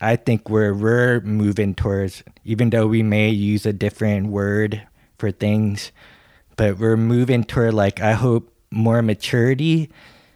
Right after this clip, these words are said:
uh, a path to individuation. 'Cause you talked about, like, it's okay that you don't share everything with me and vice versa, right? Like, you know, people in the church especially say, "Oh, I have to tell the truth all the time."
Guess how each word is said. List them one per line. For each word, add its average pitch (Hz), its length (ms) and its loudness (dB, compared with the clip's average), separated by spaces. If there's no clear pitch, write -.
uh, 98 280 -4
a 104 60 -2
path - 360 -2
to 107 200 -2
individuation. 107 1000 0
'Cause 123 180 -2
you 107 100 2
talked 113 340 0
about, 107 380 0
like, 101 280 0
it's 120 240 -2
okay 147 400 0
that 147 160 0
you 123 180 2
don't 123 240 0
share 127 540 -2
everything 123 640 0
with 101 160 2
me 143 480 0
and 117 180 2
vice 131 280 0
versa, 151 560 -2
right? 156 340 -2
Like, 143 320 -2
you 156 140 0
know, 160 220 2
people 170 640 -2
in 143 140 2
the 147 100 2
church 175 400 -2
especially 165 580 0
say, 143 300 0
"Oh, 151 220 2
I 143 40 2
have 147 160 0
to 151 80 0
tell 160 260 0
the 147 120 0
truth - 360 -4
all 160 120 2
the 135 100 2
time." 107 400 -2